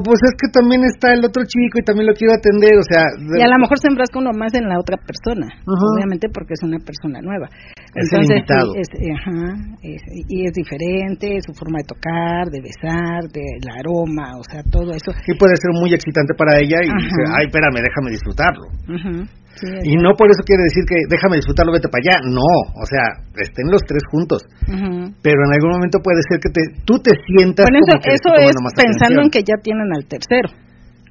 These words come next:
Speaker 1: Pensando en eso.
Speaker 2: Eh, pensando en que ya tienen al tercero. Si nada más lo están pensando y todavía no tienen al tercero, es los dos buscar a ese tercero.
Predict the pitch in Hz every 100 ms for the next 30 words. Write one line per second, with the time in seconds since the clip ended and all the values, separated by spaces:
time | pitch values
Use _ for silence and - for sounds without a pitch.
0 | - 139 143 190 214 139 139 92 - -
1 | 160 160 180 208 196 165 180 165 143 143
2 | 190 185 214 - - - - 202 214 262
3 | 269 254 254 254 233 202 226 202 180 220
4 | 220 220 220 220 220 208 214 220 214 208
5 | 190 202 - - - 196 196 190 220 247
6 | 247 262 - - 185 175 156 175 208 -
7 | - - 233